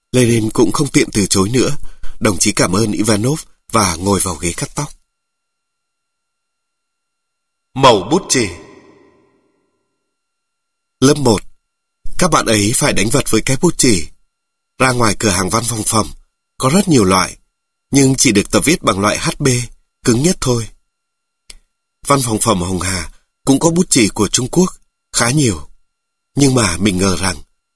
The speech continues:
Hồng Hà cũng công nghệ tàu, trẻ con viết gãy liên tục.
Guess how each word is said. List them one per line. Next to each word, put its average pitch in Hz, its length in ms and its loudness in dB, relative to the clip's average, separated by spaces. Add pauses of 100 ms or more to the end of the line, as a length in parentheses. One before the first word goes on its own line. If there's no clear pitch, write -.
Hồng 117 160 4
Hà 101 360 0
cũng 120 180 0
công 165 160 2
nghệ 165 200 0
tàu, 101 320 -4 (340)
trẻ 117 160 0
con 120 200 0
viết 165 140 0
gãy - 180 -2
liên 160 200 0
tục. - 240 0